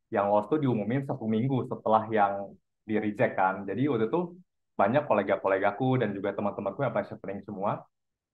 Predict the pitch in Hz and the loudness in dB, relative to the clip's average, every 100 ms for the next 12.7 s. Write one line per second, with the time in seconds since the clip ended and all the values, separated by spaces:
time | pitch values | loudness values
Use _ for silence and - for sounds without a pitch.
0 | _ - 110 202 117 104 104 104 - 156 | _ -6 -4 4 6 6 6 2 0 2
1 | 151 151 147 143 160 110 95 92 113 151 | 4 2 0 2 0 -2 -4 -4 -4 -2
2 | 117 104 95 87 - _ _ _ _ 170 | -2 -2 -6 -8 -14 _ _ _ _ -4
3 | 170 - - 117 104 101 101 - - - | 0 0 -2 -4 -4 0 0 0 -6 -12
4 | 98 131 165 165 190 - - 131 180 131 | -4 -2 -2 0 -4 -4 -4 -2 0 0
5 | 101 95 95 95 - 98 113 127 107 98 | 2 2 2 -6 -8 -4 -2 2 2 2
6 | - _ _ - - 208 131 110 107 107 | -6 _ _ -6 -2 2 4 4 2 0
7 | 113 - 110 107 - 101 101 104 95 139 | -4 -6 -6 -6 -4 -4 -2 -4 -2 0
8 | 139 113 110 101 101 98 110 107 117 107 | 0 -2 -2 -2 -2 0 0 0 0 2
9 | 110 101 - _ _ _ _ _ 113 110 | 2 2 -2 _ _ _ _ _ -6 -4
10 | 143 120 107 135 131 - _ _ _ 101 | -2 -2 0 -2 -2 -8 _ _ _ -6
11 | 147 143 127 107 98 151 - 98 - 92 | -4 -4 -4 -2 0 2 2 0 0 -4
12 | 131 135 107 101 90 104 107 | -2 0 0 0 -2 -4 -2